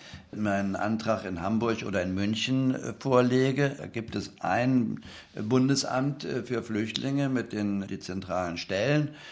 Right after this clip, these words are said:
äh, und dann wird das Verfahren auf der gleichen Grundlage durchgeführt.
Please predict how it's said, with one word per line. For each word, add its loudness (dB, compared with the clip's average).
äh, 0
und 0
dann 2
wird -2
das -2
Verfahren 0
auf -2
der -2
gleichen -4
Grundlage -4
durchgeführt. -6